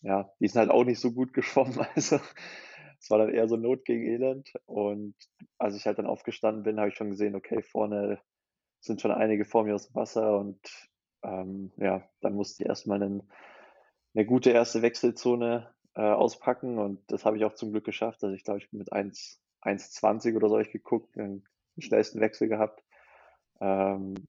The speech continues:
und ja, saß dann zum Glück irgendwie trotzdem vor der Gruppe, <laughs> aber es war, es war echt ein chaotisches Schwimmen.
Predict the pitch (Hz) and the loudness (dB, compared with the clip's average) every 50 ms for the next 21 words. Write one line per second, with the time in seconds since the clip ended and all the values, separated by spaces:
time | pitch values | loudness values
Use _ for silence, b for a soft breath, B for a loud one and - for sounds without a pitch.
0 | _ _ _ _ _ _ _ _ _ _ - - - - - 101 95 95 92 92 | _ _ _ _ _ _ _ _ _ _ -18 -16 -12 -8 -6 -6 -6 -6 -8 -10
1 | 92 - - - - - - - - - - 98 98 101 90 - - - 107 110 | -14 -16 -16 -16 -16 -16 -18 -20 -12 -4 0 2 2 2 0 0 2 4 6 6
2 | 110 - - 120 107 104 - - 113 110 107 120 113 - - 107 113 110 107 104 | 4 4 2 2 2 2 0 -8 -10 -6 -4 -4 -4 -4 -4 -8 -6 -4 -6 -6
3 | - - 113 104 - - 113 104 - - 113 117 113 117 117 - - 120 113 127 | -4 -2 -4 -4 -2 -4 -6 -6 -6 -6 -6 -4 -2 -4 -4 0 0 -2 0 0
4 | 120 113 - - - - - 101 101 - - - 104 - 196 - b b b b | -2 -4 -4 -6 -4 -4 -2 -2 -4 -4 -2 -2 0 0 -2 -4 b b b b
5 | b b b b b b _ - - 98 98 95 - 107 104 - - - 104 95 | b b b b b b _ -12 -6 -4 -2 -2 0 -2 -2 -4 -4 -12 -12 -10
6 | - - 98 104 107 107 98 - 101 92 - - 104 95 95 - | -6 -4 -4 -4 -2 -4 -6 -8 -8 -10 -8 -8 -8 -8 -8 -12